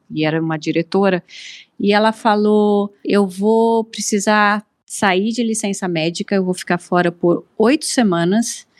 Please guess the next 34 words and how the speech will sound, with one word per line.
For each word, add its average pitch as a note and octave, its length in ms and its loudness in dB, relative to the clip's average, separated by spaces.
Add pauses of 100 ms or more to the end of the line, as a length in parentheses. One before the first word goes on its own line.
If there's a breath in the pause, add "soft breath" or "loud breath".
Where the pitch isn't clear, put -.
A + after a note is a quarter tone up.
(440 loud breath)
e G3+ 140 2
eu G#3+ 120 4
preciso A3 560 0
que G#3+ 140 -2
você A3 320 0
me A3 140 2
substitua G#3 680 -2
nesse G3+ 240 0
período." D#3 640 0
Eu, A#3+ 240 0
eu A3 100 2
quase C4+ 320 -2
caí A3+ 220 2
da G#3+ 100 0
cadeira, E3 460 0
né, E3 160 -2
porque F3 320 -2
eu F3+ 60 2
tinha G3 340 0
pares G3+ 720 0
na E3+ 100 -4
América E3 420 -4
Latina F#3 600 0
que G#3 160 -2
tinham A3+ 440 -2
muitos C4+ 680 0
anos F#3 280 0
de E3+ 160 -4
R E3+ 200 -2
H, E3+ 280 0
muitos F3+ 440 -2
anos F3 240 -2
de E3+ 80 -8
B E3 100 -4